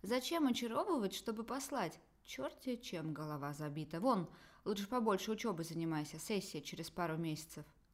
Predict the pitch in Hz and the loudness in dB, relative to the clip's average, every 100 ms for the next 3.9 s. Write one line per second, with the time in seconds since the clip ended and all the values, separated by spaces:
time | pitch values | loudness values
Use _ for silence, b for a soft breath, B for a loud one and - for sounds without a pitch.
0 | - 226 247 247 247 214 175 - - B | -10 -2 4 6 6 4 2 -4 -12 B
1 | B B - 349 - 359 349 320 240 247 | B B -4 -4 4 6 6 4 0 2
2 | 240 240 277 - 226 - 208 196 190 226 | 2 2 0 -2 -2 0 2 2 2 2
3 | 277 269 175 147 - 147 143 139 | 0 0 0 0 0 -2 -2 -4